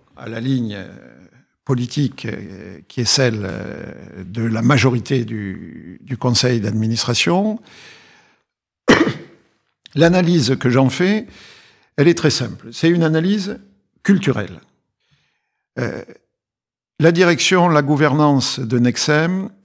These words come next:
sont dans une, euh, habitude, dans une tradition de discussion avec les pouvoirs publics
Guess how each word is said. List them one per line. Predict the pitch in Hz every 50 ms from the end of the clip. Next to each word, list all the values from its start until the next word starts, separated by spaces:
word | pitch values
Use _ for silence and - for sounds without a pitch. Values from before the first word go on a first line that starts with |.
| - _ _ _
sont | - - - - 170 165 156 143 131 120 113 110 - - _ _ -
dans | 131 123 135 139 139 135 131
une, | 110 107 117 123 127 123 117 110
euh, | 110 110 107 104 101 - - - - - _ _ -
habitude, | 139 131 135 147 - - - 131 120 123 135 156
dans | - 131 123 131 135 120
une | 101 107 123 123 117 117 117 - - - _ _ _ _
tradition | - - 165 175 156 147 143 - - 139 135 127 127 143 - - 269 - - _ _ _ _ _ _ _ _
de | 127 120 123 151 147
discussion | 123 120 135 202 214 - - - 190 175 - - 185 180 175 202 208 226 - - _ _ _ _ _ _ _ -
avec | 143 127 147 175 165 -
les | 143 135
pouvoirs | 131 - 127 113 123 113 -
publics | - 123 113 117 135 160 202 - - - - -